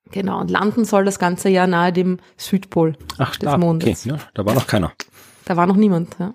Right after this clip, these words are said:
Speaker 1: das ist auch spannend. Das heißt, da, ja, also auch wenn es erst zweitausendsechsundzwanzig ist, das ist in vier Jahren, ja.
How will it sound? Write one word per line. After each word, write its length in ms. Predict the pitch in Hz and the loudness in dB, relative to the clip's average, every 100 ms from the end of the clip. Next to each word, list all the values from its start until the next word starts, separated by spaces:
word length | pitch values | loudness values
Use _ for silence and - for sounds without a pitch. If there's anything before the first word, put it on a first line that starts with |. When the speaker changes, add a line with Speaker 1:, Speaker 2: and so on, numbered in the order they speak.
| - | -8
Speaker 1:
das 200 | 196 180 | -8 -8
ist 60 | |
auch 80 | - | -10
spannend. 500 | - - - - - _ - - - - - - _ _ | -10 -10 -10 -12 -18 _ -20 -20 -20 -20 -20 -20 _ _
Das 180 | 180 202 | -2 0
heißt, 300 | 214 214 196 | 0 0 2
da, 400 | 196 214 233 247 | 4 4 2 0
ja, 380 | 208 226 180 | 2 4 2
also 360 | 156 180 180 180 | 0 0 0 0
auch 160 | 185 175 | 0 2
wenn 140 | 196 | 2
es 60 | 190 | 2
erst 200 | 185 - | 0 0
zweitausendsechsundzwanzig 1080 | 185 - 185 175 165 196 - 190 180 170 | -2 -2 -4 -4 -4 -6 -4 -4 -4 -2
ist, 160 | 185 190 | -4 -4
das 100 | 175 | -4
ist 100 | 170 | -2
in 100 | 175 | -2
vier 220 | - 190 | 0 2
Jahren, 300 | 185 170 156 | 2 0 0
ja. 180 | 160 | -4